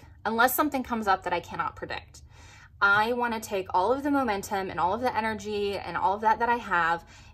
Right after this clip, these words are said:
and get a good solid thirteen weeks in.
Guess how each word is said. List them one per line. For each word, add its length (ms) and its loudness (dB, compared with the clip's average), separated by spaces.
and 460 -4
get 240 0
a 80 -6
good 340 -2
solid 560 2
thirteen 560 -6
weeks 300 -12
in. 240 -10